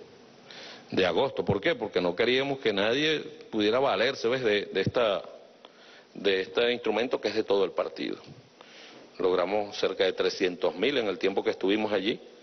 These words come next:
entre carnetizaciones y, y,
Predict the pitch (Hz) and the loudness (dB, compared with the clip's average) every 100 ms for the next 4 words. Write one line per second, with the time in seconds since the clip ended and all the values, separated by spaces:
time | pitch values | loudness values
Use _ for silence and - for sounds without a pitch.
0 | - - - - 95 87 87 87 85 87 | -20 -20 -18 -6 -2 0 0 0 -2 -4
1 | 85 85 78 107 131 139 120 113 92 85 | -2 -2 0 0 0 0 -2 -2 -2 -6
2 | - 95 87 80 80 | -4 -2 0 -2 -6